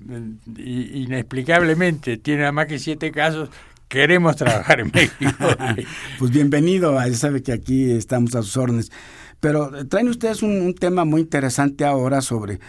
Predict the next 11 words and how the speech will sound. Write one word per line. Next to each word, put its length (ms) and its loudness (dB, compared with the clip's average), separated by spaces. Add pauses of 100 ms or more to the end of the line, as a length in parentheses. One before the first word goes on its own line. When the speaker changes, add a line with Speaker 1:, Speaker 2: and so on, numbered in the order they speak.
(380)
Speaker 2:
esta, 800 -2 (120)
esta 300 0
última 400 2
vertiente 800 0
de, 220 -6
del 220 -8
combate, 600 0
de 100 0
la 160 -6
prevención 600 0
al, 160 -8